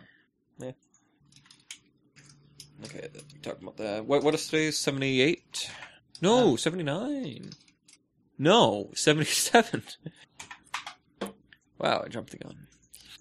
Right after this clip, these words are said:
Speaker 1: By weeks and weeks. All right, BlackBerry, we're doing that, doing that, doing that. All right, all is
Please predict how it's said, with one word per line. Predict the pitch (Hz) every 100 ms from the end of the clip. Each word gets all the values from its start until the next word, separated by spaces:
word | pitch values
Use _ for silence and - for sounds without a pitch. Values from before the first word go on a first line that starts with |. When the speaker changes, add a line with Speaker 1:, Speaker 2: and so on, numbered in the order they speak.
| _
Speaker 1:
By | - -
weeks | 175 202 -
and | 139 104
weeks. | 82 - - - - - - - _ _ _ - _ -
All |
right, | - _
BlackBerry, | 58 52 - - - - - -
we're | -
doing | - -
that, | - - -
doing | - -
that, | - - -
doing | - - -
that. | - - - - - - _ -
All | - -
right, | - - - -
all | - - -
is | -